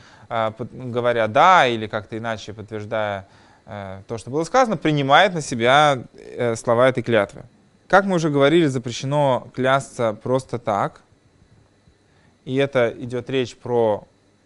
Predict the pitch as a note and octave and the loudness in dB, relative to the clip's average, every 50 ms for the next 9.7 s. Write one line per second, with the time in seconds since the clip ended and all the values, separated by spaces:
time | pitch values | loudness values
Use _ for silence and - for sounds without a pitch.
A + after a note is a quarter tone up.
0 | _ - B2+ A#2 - - B2+ C3+ C#3+ C3+ C3+ A#2+ A2+ A#2 B2 - - C#3+ C#3 B2+ | _ -16 -14 -8 -2 -2 0 0 0 -2 -4 -6 -4 -4 -6 -6 -4 -4 -4 -4
1 | - - B2 A#2 A2 G#2+ - A2 G#2 G2 F#2+ F#2+ - C3 D#3 F3+ - _ _ _ | -6 -8 -8 -8 -8 -8 -8 -6 -6 -6 -6 -6 -8 -10 -10 -10 -10 _ _ _
2 | _ _ _ _ _ - _ _ _ - C3 C#3 D3 C3+ C3 B2 A#2 - - A2 | _ _ _ _ _ -20 _ _ _ -6 -2 0 0 2 2 0 -2 -4 -6 -12
3 | - - A2 G2+ - A2 G#2 G2 - - G2+ G2+ - - F#3 A#3 A#3 A3+ G#3 F3 | -8 -8 -8 -6 -4 -6 -6 -6 -8 -10 -12 -10 -4 0 2 2 2 2 -2 -2
4 | E3+ F3 D#3+ D#3 D3 - B2 A2+ A2+ - B2+ B2 A2+ G#2+ - A2+ A2 G#2 - A2+ | 0 2 2 2 2 -2 -6 -8 -6 -4 -2 0 0 -2 -2 -8 -10 -10 -12 -14
5 | A#2+ A#2 A#2+ A#2+ A#2+ A#2 A2+ A2+ A2 G#2+ - C#3+ B2 A#2 A2 G#2 G#2 - - A#2+ | -14 -12 -10 -6 -6 -6 -4 -6 -8 -10 -10 -8 -8 -8 -8 -10 -10 -10 -6 -2
6 | D#3 G#3 G#3+ - A3 G3 F3+ E3+ D#3+ E3+ F3 - - C3 - - - B2 A2+ A#2+ | -2 -2 -2 -2 -2 0 0 0 0 -2 -8 -4 -4 -4 -4 -2 -4 -4 -4 -4
7 | A2 - C3 B2 A#2 A2 G#2 - - _ _ _ - - - - _ - A#2+ A#2 | -8 -6 -4 -2 -2 -2 -2 -6 -12 _ _ _ -20 -20 -20 -20 _ -10 -4 -2
8 | B2+ B2+ A2+ - - A2+ A2 G#2+ A2 G#2+ - - A2 - B2+ A#2 A2 G#2+ G#2+ G#2 | 0 0 0 -2 -4 -6 -6 -4 -6 -6 -6 -8 -10 -8 -6 -6 -6 -4 -6 -6
9 | - - D#3+ G3+ G#3+ G#3+ G3+ F#3 - - F3 E3 D#3 | -4 0 0 0 0 0 -2 -4 -4 -4 -4 -6 -6